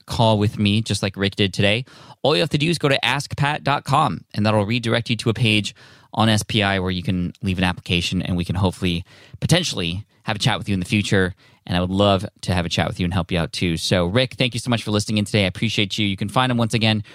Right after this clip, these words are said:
rick mcevoy photography dot co dot U K. And good luck to you, my friend. I appreciate you.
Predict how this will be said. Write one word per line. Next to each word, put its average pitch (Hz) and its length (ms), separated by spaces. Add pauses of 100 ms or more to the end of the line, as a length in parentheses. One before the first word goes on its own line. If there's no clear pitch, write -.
(120)
rick 131 360 (100)
mcevoy 127 680 (340)
photography 110 580
dot 92 300
co 110 340
dot 92 280
U 95 140
K. 110 460
And 95 140
good 117 140
luck 110 160
to - 120
you, 104 60
my 95 120
friend. 98 300
I 87 60
appreciate 101 560
you. 95 260